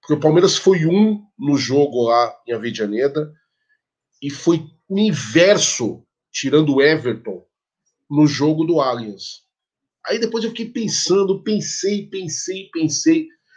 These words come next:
Acho que aquilo não foi por acaso. Acho que aquilo que a gente pode chamar de derrota pedagógica. Eu vou deixar nas entrelinhas aí pra vocês. Só tentando responder aqui, eu, enquanto a gente, vocês estão conversando, eu tô aqui fuçando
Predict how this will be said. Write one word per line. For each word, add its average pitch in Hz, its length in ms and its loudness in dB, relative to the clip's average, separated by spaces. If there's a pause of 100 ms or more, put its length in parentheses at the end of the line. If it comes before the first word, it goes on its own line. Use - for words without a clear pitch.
Acho 180 140 2
que 175 60 -12
aquilo 180 200 -2
não 196 120 0
foi 175 300 2
por 196 140 2
acaso. 120 420 0
Acho 127 120 -2
que - 40 -4
aquilo 151 260 -2
que 165 80 -2
a 147 40 -2
gente 151 180 0
pode 156 180 -2
chamar 143 200 0
de 143 100 -6
derrota 139 560 2 (640)
pedagógica. 135 720 0
Eu 120 60 -6
vou 143 80 -6
deixar 165 240 0
nas 143 180 0
entrelinhas 131 580 -6
aí 131 140 -6
pra 143 120 -6
vocês. - 540 -12 (500)
Só 247 140 2
tentando 208 400 4
responder 131 580 0
aqui, - 300 -2 (140)
eu, 139 220 0 (200)
enquanto 175 240 -2
a - 20 0
gente, 147 200 0
vocês 143 240 -6
estão 123 220 -12
conversando, 151 440 -4
eu 165 60 -6
tô 143 100 -14
aqui - 140 -20
fuçando 120 680 -6